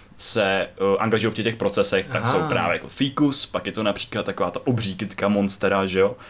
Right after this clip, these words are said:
Speaker 2: Mhm.
Speaker 1: Myslím, že to je Monstera. A
Speaker 2: Mhm.
Speaker 1: pak např-, na, na, třeba nějaký jakoby agave, aloe vera a tyhle ty věci.
Speaker 2: Mhm.
Speaker 1: Takže si tím plánuju vyzdobit prostě pokoj a tak a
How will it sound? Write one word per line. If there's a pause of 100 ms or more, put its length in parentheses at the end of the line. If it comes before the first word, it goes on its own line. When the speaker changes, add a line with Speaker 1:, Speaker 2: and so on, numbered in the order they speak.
Speaker 2:
Mhm.
Speaker 1:
Myslím,
že
to
je
Monstera. (300)
A
Speaker 2:
Mhm.
Speaker 1:
pak
např-,
na,
na, (120)
třeba
nějaký
jakoby
agave,
aloe
vera
a
tyhle
ty
věci. (140)
Speaker 2:
Mhm.
Speaker 1:
Takže
si
tím
plánuju
vyzdobit
prostě
pokoj
a
tak (160)
a